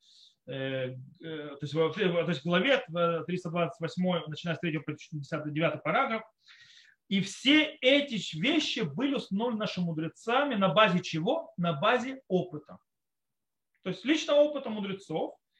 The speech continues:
Но в принципе они сегодня как принцип, э, принимаются нашими врачами. Понятно, что в наше время у них есть другие названия, у них есть другие определения и так далее, но как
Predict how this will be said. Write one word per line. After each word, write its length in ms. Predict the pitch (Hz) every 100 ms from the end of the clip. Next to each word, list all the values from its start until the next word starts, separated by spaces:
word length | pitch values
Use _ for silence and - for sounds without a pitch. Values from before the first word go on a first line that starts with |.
| _ _ _ _
Но 160 | 175 196
в 140 | -
принципе 600 | 226 330 381 302 - 240
они 420 | 190 196 220 339
сегодня 920 | - - 214 170 254 302 220 247 240 240 -
как 280 | 226 196 -
принцип, 720 | - 269 403 370 - 247 262 - _ _ _
э, 460 | - 180 175 175 175
принимаются 720 | 170 190 196 202 285 277 220
нашими 340 | 226 226 202
врачами. 520 | 185 214 214 208 156 - _
Понятно, 420 | - 202 302 330 269
что 160 | 254
в 20 |
наше 280 | 247 254 226
время 640 | 185 185 254 285 254 240 220
у 120 | 202
них 200 | 220 175
есть 280 | 196 131 135
другие 400 | 185 170 190 185
названия, 960 | 175 - 165 262 262 226 220 202 185 - _ -
у 100 | 180
них 120 | 175
есть 180 | 180 131
другие 340 | 180 180 190
определения 760 | 165 170 143 185 247 262 214 190
и 20 |
так 180 | 190 185
далее, 200 | 269 208
но 80 |
как 240 | 196 226